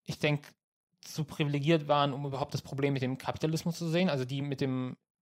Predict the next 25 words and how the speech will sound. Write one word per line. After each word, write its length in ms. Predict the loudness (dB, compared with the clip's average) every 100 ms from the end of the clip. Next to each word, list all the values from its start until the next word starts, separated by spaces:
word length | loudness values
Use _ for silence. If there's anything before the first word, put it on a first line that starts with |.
| _ _
die 140 | -12
praktisch 340 | -6 -4 -4
so 160 | -4 2
waren, 400 | 4 4 0 -4 _ _ _ 2
ja, 300 | 6 6 4 -6
hat 220 | -2 0
sich, 120 | 0
entwickelt 460 | -2 -4 -2 -2 -2
sich 100 | -4
doch 80 | -4
eigentlich 240 | -4 -2
alles 160 | -2 -2
zum 160 | -2
Guten 320 | 0 2 4 4
und 100 | 0
es 100 | -4
geht 200 | -2 -2
auch 120 | 0
gut 180 | -2 0
hier, 340 | 2 4 2 -8
wie 240 | -12 -8
so 320 | 0 0 0 -8
einen 320 | -6 -4 -4
grundsätzlichen 520 | 0 0 0 -2 -2
Systemwechsel, 1120 | 0 0 2 2 0 -2 2 2 2 -2 -4